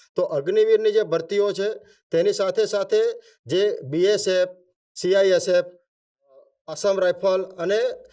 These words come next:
આઈ ટી બી પી જેવી જે રિક્રુટમેન્ટ જે દર વર્ષે સરકાર દ્વારા ભરતીઓ થતી હોય છે,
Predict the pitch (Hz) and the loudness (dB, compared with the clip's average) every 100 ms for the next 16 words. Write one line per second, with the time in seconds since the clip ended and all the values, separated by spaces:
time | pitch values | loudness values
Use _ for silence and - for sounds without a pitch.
0 | _ 147 170 233 226 220 220 180 208 202 | _ -2 0 0 0 0 -2 0 0 2
1 | 220 156 160 214 202 190 175 120 117 175 | 2 2 0 0 0 0 -2 -2 -4 -4
2 | 143 190 233 196 165 - 208 123 - - | 0 2 2 2 0 0 0 0 -4 -16
3 | _ _ - 170 160 202 190 175 175 180 | _ _ -6 -4 0 0 0 0 0 -2
4 | 185 117 135 135 175 151 131 180 185 180 | -6 -6 -6 -2 -2 -2 -2 -2 0 0
5 | 190 | -2